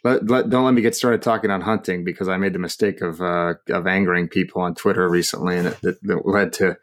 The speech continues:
the hunting. Hunting Twitter got me good. <laughs> So, <laughs> I'm gonna avoid that one. Uh, next up, Rob, this is a tough one for you. Our boy, another podcast guest, Brendan Radley Hiles, also known as Buki. Uh, he, he seems to be taking,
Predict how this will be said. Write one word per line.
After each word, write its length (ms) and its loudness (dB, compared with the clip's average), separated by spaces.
the 80 -2
hunting. 520 0
Hunting 380 2
Twitter 300 2
got 300 0
me 100 -2
good. 400 0
<laughs> 60 -20
So, 240 0
<laughs> 100 0
I'm 80 -2
gonna 140 0
avoid 300 0
that 160 0
one. 180 2
Uh, 160 2
next 340 2
up, 140 2
Rob, 260 2
this 200 0
is 80 0
a 40 4
tough 280 -2
one 100 0
for 140 -2
you. 220 4
Our 120 0
boy, 220 2
another 340 2
podcast 640 -4
guest, 320 -6
Brendan 360 2
Radley 340 2
Hiles, 460 0
also 260 -4
known 180 -2
as 200 -6
Buki. 720 0
Uh, 460 0
he, 240 -10
he 80 -4
seems 180 2
to 60 0
be 80 2
taking, 400 2